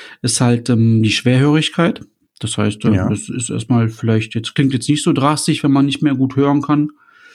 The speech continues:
Speaker 1: Gibt ja auch Hörgeräte. Das klappt aber nicht so gut, ähm, wie, wie man glaubt, Björn.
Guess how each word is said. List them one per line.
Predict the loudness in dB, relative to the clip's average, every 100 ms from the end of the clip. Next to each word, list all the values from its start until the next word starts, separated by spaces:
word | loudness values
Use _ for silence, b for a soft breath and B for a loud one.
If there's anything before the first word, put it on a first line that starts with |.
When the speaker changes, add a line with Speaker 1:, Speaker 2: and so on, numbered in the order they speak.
| b -6
Speaker 1:
Gibt | -2
ja | -2
auch | 0 0
Hörgeräte. | 2 2 2 2 2 0 0 -2
Das | -6 -8
klappt | -10 -6 0
aber | 2
nicht | 2 0
so | 0 2 0 -2
gut, | -4 -2 -4 -2
ähm, | 0 2 2
wie, | 0 -2 -2
wie | 0 2
man | 2 2
glaubt, | 2 0 -2 -4
Björn. | 0 2 0